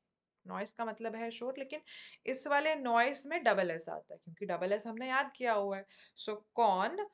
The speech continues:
और उसके बाद एन ओ आई डबल एस ई नॉइस और उसके बाद यू आर।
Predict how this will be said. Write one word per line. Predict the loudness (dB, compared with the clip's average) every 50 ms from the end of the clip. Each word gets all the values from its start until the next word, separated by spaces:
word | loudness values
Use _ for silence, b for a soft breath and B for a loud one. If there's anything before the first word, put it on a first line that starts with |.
| _ _ _
और | 0 0 0 0 -2
उसके | -4 -6 -6 -6 -4 -2 -2 0 4
बाद | 4 6 6 6 4 2 -2 -2 _
एन | 0 0 0 -2 -6 -4 -2
ओ | -2 0 0 2 4
आई | 6 6 6 6 4 2 0 -4 _ _ -4
डबल | 0 0 0 2 0 0 2
एस | 0 0 0 -2 -6
ई | -6 -6
नॉइस | -4 0 0 2 2 4 2 2 0 -2 -4 -10 -12 _ -2
और | 0 0 0
उसके | -4 -10 -8 -6 -4
बाद | 0 2 2 4 2 2 -2 -4 -4 -4
यू | -4 -4 -2
आर। | -4 -6 -6 -10